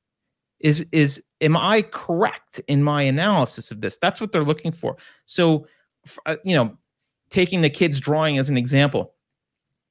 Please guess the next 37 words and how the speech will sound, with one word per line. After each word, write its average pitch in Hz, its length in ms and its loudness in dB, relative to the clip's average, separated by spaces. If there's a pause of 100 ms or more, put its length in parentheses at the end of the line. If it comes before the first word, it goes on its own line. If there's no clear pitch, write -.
(460)
replace 190 380 2
"good 190 200 0
job" 165 280 2
with 135 140 -2
descriptive 143 480 -4
language. 135 320 0
It 156 120 -6
can 226 120 0
be 220 100 2
neutrally 180 480 2
descriptive, - 640 -6 (720)
um, 123 560 2
which 127 160 -4
is 117 80 -6
preferable. 113 480 -2
Like, 151 260 0
"Oh, 247 160 2
you 147 160 0
used 160 300 -2
a 180 40 -2
lot 170 200 -2
of 190 100 -6
purple 170 380 -2
in 98 120 -4
this - 160 -12
one." - 200 -16 (540)
And 151 140 2
you'll 214 120 2
be 226 140 0
surprised. - 600 -2 (160)
You 160 120 2
think 202 180 2
that's 190 200 2
a 165 40 0
stupid, 165 520 -2 (100)
mundane, 143 840 4
like, 113 360 0